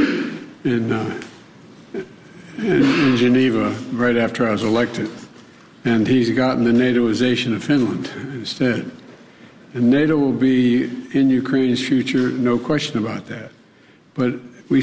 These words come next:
as we said in Vilnius, Ukraine will become a member of nato when all allies agree and conditions are met. Right now, we need, we have to make sure they win the war.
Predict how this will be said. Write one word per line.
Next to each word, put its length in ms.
as 200
we 80
said 280
in 140
Vilnius, 520
Ukraine 460
will 80
become 340
a 40
member 280
of 60
nato 480
when 160
all 380
allies 560
agree 680
and 200
conditions 560
are 80
met. 280
Right 200
now, 260
we 160
need, 400
we 120
have 120
to 80
make 200
sure 280
they 160
win 260
the 160
war. 300